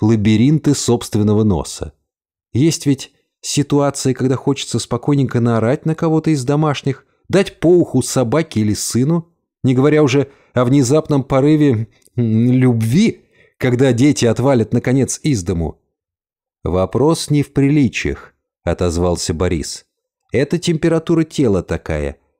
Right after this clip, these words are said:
Они не могут, как мы, совершать резких движений». В этот приезд мы, наконец, решили заглянуть в музей, на который раньше времени не оставалось.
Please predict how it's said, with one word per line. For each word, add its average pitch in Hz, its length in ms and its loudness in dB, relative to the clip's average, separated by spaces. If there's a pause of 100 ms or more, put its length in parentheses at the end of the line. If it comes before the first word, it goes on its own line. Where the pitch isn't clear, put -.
(160)
Они 139 240 2
не 190 140 4
могут, 139 440 2
как - 280 -4
мы, 170 280 0 (120)
совершать 120 760 0
резких 110 500 -2
движений». 80 640 -4 (1040)
В 80 60 -6
этот 76 280 -4
приезд 87 640 -4 (640)
мы, 101 160 0
наконец, 123 480 0
решили 147 480 0
заглянуть 107 580 0
в 92 80 -2
музей, 101 580 0 (220)
на 104 140 -2
который 117 320 0
раньше 123 360 0
времени 123 340 2
не 117 160 2
оставалось. 92 800 -6